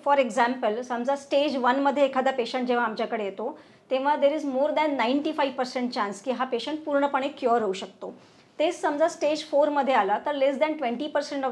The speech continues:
the patients will have five year survival. त्याच्यामुळे जेवढा लवकर तुम्ही याल, तेवढं चांगलं आणि लवकर येणं possible आहे, कारण सेल्फ ब्रेस्ट एक्झामिनेशननी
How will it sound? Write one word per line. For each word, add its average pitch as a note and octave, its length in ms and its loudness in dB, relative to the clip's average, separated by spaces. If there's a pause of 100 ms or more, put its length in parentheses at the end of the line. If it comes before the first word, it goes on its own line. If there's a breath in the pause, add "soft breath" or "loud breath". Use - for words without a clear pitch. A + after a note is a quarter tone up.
the C4 60 0
patients C4 520 -6
will B3 120 -2
have C#4 140 2 (460 loud breath)
five B3+ 180 8
year B3+ 220 4 (120)
survival. F#3+ 380 -2 (420 loud breath)
त्याच्यामुळे D4 400 0
जेवढा C#4 340 6
लवकर B3 480 4
तुम्ही D4+ 200 0
याल, C#4+ 240 4
तेवढं B3+ 220 4
चांगलं G#3+ 340 0
आणि C#4 320 0
लवकर B3+ 360 4
येणं D#4 180 2
possible D4 520 0
आहे, B3+ 240 2 (380 loud breath)
कारण C4+ 160 2
सेल्फ D4 240 2
ब्रेस्ट D#4 240 2
एक्झामिनेशननी C#4 800 -2